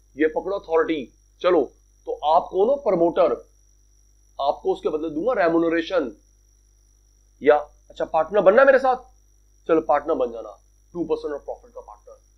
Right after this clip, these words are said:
क्योंकि आपने मेरे setup में help करी है। ओके, ठीक है सर। Coordination, मिलके काम करना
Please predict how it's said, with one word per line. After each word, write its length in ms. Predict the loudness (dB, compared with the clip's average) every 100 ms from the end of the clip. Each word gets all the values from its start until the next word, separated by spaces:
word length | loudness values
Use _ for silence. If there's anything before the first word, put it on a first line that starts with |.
| _ -20
क्योंकि 180 | -8 -6
आपने 220 | -4 -4
मेरे 180 | -6 -6
setup 400 | -8 -8 -10 _ _ _ _ _ _ _ _ -6
में 100 | -6
help 160 | -6
करी 160 | -10 -14
है। 100 | -14 -16
ओके, 260 | -14 -14
ठीक 720 | -16 _ _ _ _ _ -10
है 60 | -10
सर। 220 | -14 _ _ _ _ _ _ _ _ _ _ _ _ _ _ _ _ _ _ _ 6
Coordination, 680 | 8 8 6 -2 -8 -12 -18 _ _ _ _ _ _
मिलके 500 | 4 8 8 8 2
काम 280 | 4 0 -2
करना 320 | -8 -10 -14